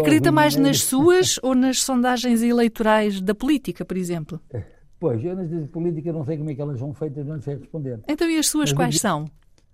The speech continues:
Speaker 2: No que diz respeito aos recursos geológicos, as sondagens só são feitas,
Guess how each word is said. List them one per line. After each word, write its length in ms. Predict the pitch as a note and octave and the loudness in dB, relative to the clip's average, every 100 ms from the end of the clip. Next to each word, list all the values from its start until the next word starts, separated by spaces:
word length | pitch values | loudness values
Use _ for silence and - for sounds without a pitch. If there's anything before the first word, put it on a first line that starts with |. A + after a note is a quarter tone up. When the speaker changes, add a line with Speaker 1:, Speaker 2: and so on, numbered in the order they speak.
| - F3 | -10 -2
Speaker 2:
No 80 | |
que 60 | F3+ | 2
diz 100 | G3 | 2
respeito 340 | A2+ - C3+ C3+ | 0 -2 -2 0
aos 140 | B2+ | -4
recursos 380 | G#2 - D3+ - | -8 -8 -8 -4
geológicos, 580 | B2+ B2 C3+ C#3+ G#2+ G#2 | -2 -2 -2 -4 -6 -8
as 100 | A2 | -6
sondagens 600 | E3+ D3 B2 A2+ A#2 A2+ | -4 -2 -4 -6 -8 -10
só 180 | C#3+ B2 | -10 -10
são 220 | - B2 | -10 -10
feitas, 600 | - A2+ A2 C3+ C#3+ | -10 -10 -10 -10 -12